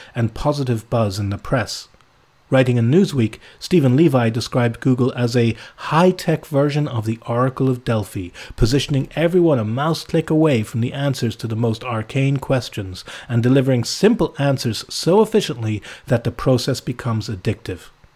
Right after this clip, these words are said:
It was around this time that Googling, a verb form of the site synonymous with search, entered the common vernacular.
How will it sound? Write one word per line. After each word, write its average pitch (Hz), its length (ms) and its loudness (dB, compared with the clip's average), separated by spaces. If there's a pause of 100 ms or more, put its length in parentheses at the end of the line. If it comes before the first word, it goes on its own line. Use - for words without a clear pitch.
(560)
It 131 120 2
was 135 160 4
around 139 320 6
this 127 160 2
time 131 300 2
that 117 360 -2
Googling, 117 600 4 (320)
a 113 80 4
verb 139 420 6
form 113 480 -2
of 104 120 -6
the 110 100 -8
site 120 420 -2
synonymous 123 580 0
with 113 140 -6
search, 143 400 2 (300)
entered 131 320 4
the 117 80 -4
common 131 580 -4
vernacular. 110 760 -4